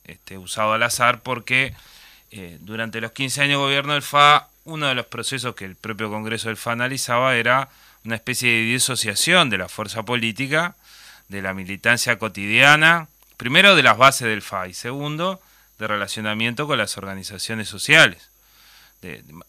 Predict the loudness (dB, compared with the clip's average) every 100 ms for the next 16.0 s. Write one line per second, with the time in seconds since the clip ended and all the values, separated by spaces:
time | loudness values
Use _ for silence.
0 | -6 -2 4 4 4 2 2 2 0 -2
1 | 0 -2 0 0 0 0 0 -2 -4 -4
2 | -2 -4 -6 -6 -4 -4 -2 -2 0 2
3 | 2 0 -8 -8 -2 2 2 0 -2 -4
4 | -8 -4 0 0 -2 -8 -4 4 8 8
5 | 6 4 0 -2 -2 4 4 2 -4 _
6 | _ _ _ _ _ _ -8 -6 -2 0
7 | 2 2 2 2 8 8 8 2 -6 4
8 | 6 8 6 4 -2 -4 -8 -10 -10 -8
9 | -8 -8 -14 _ _ -20 -20 -20 -20 -20
10 | -14 -12 -4 -4 -4 -10 -10 -16 -20 -20
11 | -18 -16 -14 -16 -4 2 2 2 2 2
12 | 2 0 -6 -2 -4 2 6 8 6 2
13 | -6 0 4 4 2 -2 -4 -10 -6 0
14 | 2 2 -2 -4 0 0 -2 -2 0 0
15 | -2 -2 -2 -6 -6 -8 -10 -12 -12 -20